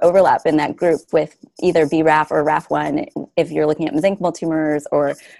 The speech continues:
gliomas or acinar cells, they often kind of group together with raf one and B raf. Um, so we also have a series of B raf fusions and point mutations in the same kind of mo-,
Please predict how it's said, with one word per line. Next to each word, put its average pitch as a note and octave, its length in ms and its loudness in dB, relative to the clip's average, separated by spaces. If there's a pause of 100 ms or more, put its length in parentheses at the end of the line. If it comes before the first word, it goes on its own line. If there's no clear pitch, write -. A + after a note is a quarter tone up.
gliomas F3 920 2
or D3+ 320 6
acinar F3+ 420 0
cells, D3+ 400 2
they D#3 220 2
often D3+ 480 0
kind D3+ 160 -4
of C#3+ 100 -4
group D#3 220 -4
together D3 340 0
with D3+ 180 -4
raf D3+ 200 -2
one D3 180 -4
and D3 160 -4
B D3+ 100 -2
raf. D3 320 -2 (460)
Um, D3 340 2
so D#3 140 0
we D#3 80 4
also D3+ 400 2
have D3+ 240 -2
a D3 80 -2
series D3 360 0
of D3 200 -2
B D3+ 100 2
raf D3+ 300 0
fusions D3 480 -2
and D3 100 -4
point C#3+ 160 -4
mutations D3 720 -6
in D3+ 140 0
the D3+ 80 -2
same D3 280 -4
kind D3 220 -6
of - 140 -12
mo-, D3+ 260 -4